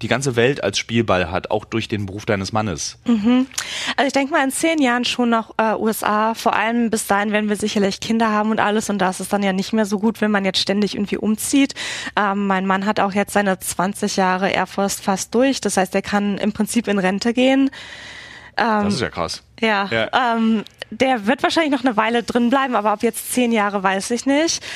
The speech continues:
Speaker 2: Aber auch wenn er halt nicht mehr in der Air Force ist, wir haben ja trotzdem viele Möglichkeiten, noch irgendwo hinzugehen. Also ich würd sagen, in zehn Jahren schon nach U S A.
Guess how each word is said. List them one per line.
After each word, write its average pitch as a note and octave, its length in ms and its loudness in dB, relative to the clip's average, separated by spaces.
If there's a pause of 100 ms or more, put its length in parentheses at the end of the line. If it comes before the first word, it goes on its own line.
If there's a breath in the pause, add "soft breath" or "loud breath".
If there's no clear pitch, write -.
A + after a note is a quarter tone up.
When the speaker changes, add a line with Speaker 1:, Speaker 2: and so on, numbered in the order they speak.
(160 loud breath)
Speaker 2:
Aber A3+ 380 0
auch G3+ 180 -2
wenn A#3 120 2
er G#3+ 360 0
halt G#3 140 0
nicht G#3+ 220 -4
mehr A#3 80 2
in A3+ 60 0
der A3 100 2
Air F#3+ 120 0
Force - 200 -4
ist, - 160 -6
wir G3+ 80 0
haben F#3+ 100 -2
ja G3 60 2
trotzdem - 360 -4
viele G3+ 200 -2
Möglichkeiten, G#3 500 -2
noch G3+ 80 0
irgendwo F#3+ 240 -2
hinzugehen. G#3 420 0
Also G3 120 2
ich F#3+ 100 -6
würd A#3+ 100 2
sagen, B3 220 2
in A#3+ 100 2
zehn C#4+ 240 2
Jahren B3 200 4
schon B3 180 0
nach A#3 160 2
U A3 120 2
S G#3+ 160 -2
A. G#3+ 260 2